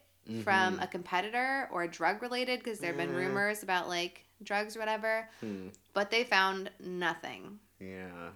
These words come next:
Speaker 1: Until
Speaker 2: <gasps>
Speaker 1: police called Scott's wife, Melissa, and told her that her baby that she had given birth to right after the murders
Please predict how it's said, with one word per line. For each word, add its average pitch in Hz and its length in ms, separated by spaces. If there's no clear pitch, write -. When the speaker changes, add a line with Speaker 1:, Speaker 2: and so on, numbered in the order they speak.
Speaker 1:
Until 170 920
Speaker 2:
<gasps> - 1200
Speaker 1:
police 226 580
called 175 520
Scott's - 520
wife, 180 360
Melissa, 147 680
and 185 180
told 269 400
her 175 400
that - 140
her 175 300
baby 185 600
that - 160
she - 200
had 202 160
given 202 300
birth 180 380
to 233 320
right 175 360
after 180 320
the 208 80
murders 175 540